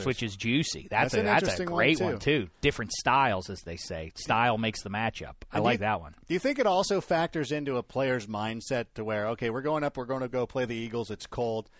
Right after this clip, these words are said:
Speaker 1: and then you realize if we win this game, we have to go up to Seattle, where we were just embarrassed a couple of weeks ago, to where they're just like, "Eh, whatever
Speaker 2: I,
Speaker 1: happens."
Speaker 2: I, well, that's the one thing I've been saying. I think Pittsburgh, if they had gotten in, ha-, would have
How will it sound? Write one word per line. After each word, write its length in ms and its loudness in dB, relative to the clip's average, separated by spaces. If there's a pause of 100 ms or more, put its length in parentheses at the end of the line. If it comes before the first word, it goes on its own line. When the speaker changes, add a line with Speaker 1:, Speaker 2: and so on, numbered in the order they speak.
(260)
Speaker 1:
and 140 0
then 80 2
you 160 2
realize 500 4
if 140 -6
we 160 2
win 220 0
this 160 -2
game, 260 0
we 120 -2
have 200 0
to 80 -6
go 160 0
up 100 -2
to 120 -8
Seattle, 480 0
where 160 -2
we 180 -4
were 100 -4
just 280 -4
embarrassed 440 -4
a 40 -8
couple 260 -6
of 100 -6
weeks 220 -6
ago, 200 -4
to 100 -8
where 140 -2
they're 100 -2
just 180 -6
like, 160 -4 (540)
"Eh, 180 4 (480)
whatever 240 6
Speaker 2:
I, 80 8
Speaker 1:
happens." 560 0 (100)
Speaker 2:
I, 200 6
well, 120 0
that's 200 4
the 60 2
one 120 2
thing 100 4
I've 160 4
been 120 0
saying. 360 0
I 100 6
think 180 2
Pittsburgh, 840 2
if 120 2
they 100 6
had 140 4
gotten 260 4
in, 240 4 (260)
ha-, 220 4
would 160 2
have 340 4